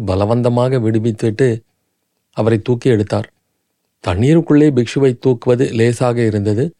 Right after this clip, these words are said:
தண்ணீருக்கு வெளியே வந்த பிறகு அவ்வளவு லேசாக இல்லை. ஆஜானுபாகுவும் நல்ல பலிஷ்டருமான அந்த பிக்ஷுவின் உடல் கனம் இளவரசரை திணறச் செய்தது.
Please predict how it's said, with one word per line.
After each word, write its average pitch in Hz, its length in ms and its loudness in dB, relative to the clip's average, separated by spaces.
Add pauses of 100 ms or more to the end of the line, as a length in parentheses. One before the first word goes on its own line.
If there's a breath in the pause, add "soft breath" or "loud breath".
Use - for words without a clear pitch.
(640)
தண்ணீருக்கு 143 540 2
வெளியே 135 320 4
வந்த 127 260 2
பிறகு 127 380 0
அவ்வளவு 107 340 2
லேசாக 120 460 0
இல்லை. 110 280 0 (760)
ஆஜானுபாகுவும் 123 920 -2
நல்ல 110 380 0
பலிஷ்டருமான 117 840 0
அந்த 101 280 -2
பிக்ஷுவின் 113 460 -2
உடல் 110 320 0
கனம் 117 340 0 (360 soft breath)
இளவரசரை 120 640 0
திணறச் 110 320 0
செய்தது. 101 400 -4